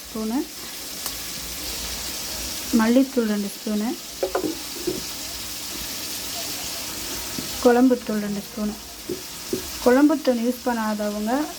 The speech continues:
சோம்பு ஒரு டீஸ்பூன், சோம்புத்தூள் ஒரு டீஸ்பூன், சீரகத்தூள் ஒரு டீஸ்பூன்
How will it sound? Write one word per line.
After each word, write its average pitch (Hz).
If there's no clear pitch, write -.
சோம்பு 277
ஒரு 233
டீஸ்பூன், 269
சோம்புத்தூள் 262
ஒரு 214
டீஸ்பூன், 254
சீரகத்தூள் 254
ஒரு 196
டீஸ்பூன் 208